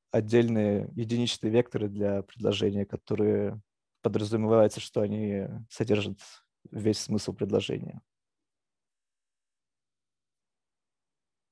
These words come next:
Ам, ну и, в общем, для того, чтобы получить S L U модель, мы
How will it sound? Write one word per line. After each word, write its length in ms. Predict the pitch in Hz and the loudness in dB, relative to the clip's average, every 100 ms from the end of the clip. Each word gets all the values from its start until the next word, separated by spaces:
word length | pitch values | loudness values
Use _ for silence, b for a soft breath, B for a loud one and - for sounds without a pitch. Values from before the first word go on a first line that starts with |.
| _ _ _ _ _ _ _ - | _ _ _ _ _ _ _ 0
Ам, 640 | 113 107 104 104 101 92 _ _ _ _ _ _ _ _ _ _ _ _ _ _ _ | 2 4 2 0 -4 -8 _ _ _ _ _ _ _ _ _ _ _ _ _ _ _
ну 240 | 123 123 135 | 2 6 6
и, 20 | |
в 60 | |
общем, 380 | 123 - 127 117 | 6 2 -2 2
для 360 | 120 117 110 107 | 8 10 10 8
того, 200 | 123 117 | 6 4
чтобы 520 | - 110 104 104 104 | 2 -4 0 0 0
получить 460 | - 110 107 113 110 | -2 -6 -4 -4 -6
S 140 | - | -4
L 80 | 117 | 2
U 140 | 127 | 2
модель, 560 | 131 117 117 117 117 110 | 4 4 6 6 6 2
мы 680 | 107 107 107 104 104 104 | 0 2 2 2 0 -4